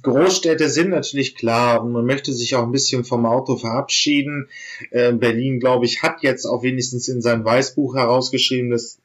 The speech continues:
ab zwanzig dreißig kein Verbrenner mehr und ich glaube ab zwanzig vierzig oder zwanzig fünfzig keine Autos mehr in der Innenstadt fahren.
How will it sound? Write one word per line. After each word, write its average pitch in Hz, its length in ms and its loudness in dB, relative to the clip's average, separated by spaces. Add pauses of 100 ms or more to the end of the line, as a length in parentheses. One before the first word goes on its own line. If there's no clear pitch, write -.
ab 127 240 -10
zwanzig 120 360 -4
dreißig 120 420 -2
kein 113 200 -4
Verbrenner 131 500 2
mehr 147 400 2 (420)
und 117 100 -4
ich 110 100 -4
glaube 123 240 4
ab 120 160 2
zwanzig 123 460 -2
vierzig 135 340 0
oder 117 220 2
zwanzig 117 420 -4
fünfzig 120 400 -4
keine 110 300 -2
Autos 143 400 -2
mehr 110 80 -2
in 104 80 -4
der 101 100 -4
Innenstadt 98 420 -4
fahren. 113 440 -2